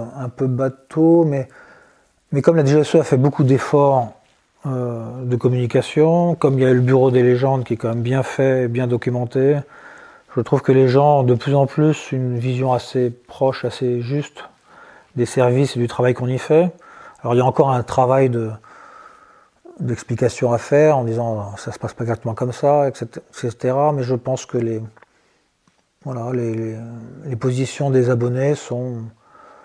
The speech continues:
sont assez, euh, assez raisonnables et équilibrées. Après, j'ai toujours un peu des fous qui me, qui me, qui, qui me contactent pas, euh, par, euh, directement par le, par YouTube, mais qui m'envoient des mails.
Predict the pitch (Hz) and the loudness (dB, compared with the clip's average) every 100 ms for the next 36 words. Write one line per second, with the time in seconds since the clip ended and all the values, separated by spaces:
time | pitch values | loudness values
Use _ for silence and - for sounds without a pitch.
0 | - _ _ _ _ _ - - 113 107 | -20 _ _ _ _ _ -20 -14 -12 -10
1 | 101 - 117 113 107 104 107 107 101 110 | -12 -8 -4 -4 -6 -10 -14 -16 -16 -16
2 | - 120 117 120 139 147 120 110 - _ | -12 -6 -2 0 2 0 -2 -8 -14 _
3 | _ _ _ - 123 120 - 123 127 131 | _ _ _ -6 -2 -2 -2 0 2 0
4 | 123 - _ _ _ - - 120 175 143 | -2 -6 _ _ _ -16 -12 0 2 2
5 | - 156 139 - 156 131 - 185 160 117 | 2 2 2 2 2 2 0 2 2 0
6 | - 135 123 117 - 131 120 113 - - | -8 -6 -6 -6 -6 -6 -6 -12 -18 -20
7 | - 139 135 123 - 147 147 139 139 127 | -8 -6 -6 -8 -6 -2 0 0 0 0
8 | 147 139 - - - - - - - - | 0 0 -4 -20 -20 -20 -20 -20 -20 -20
9 | _ 135 117 127 120 117 117 113 110 110 | _ -12 -8 -2 0 0 -2 -4 -6 -10
10 | 107 107 104 - - 127 127 117 - 123 | -12 -14 -20 -20 -8 -2 0 0 0 0
11 | 131 123 117 117 113 110 107 - _ 170 | 0 0 -2 -4 -6 -10 -12 -14 _ -14
12 | 139 - 120 123 - 165 156 120 127 123 | -10 -4 -2 -2 2 2 2 0 -2 0
13 | 120 120 127 139 120 | 2 2 2 0 0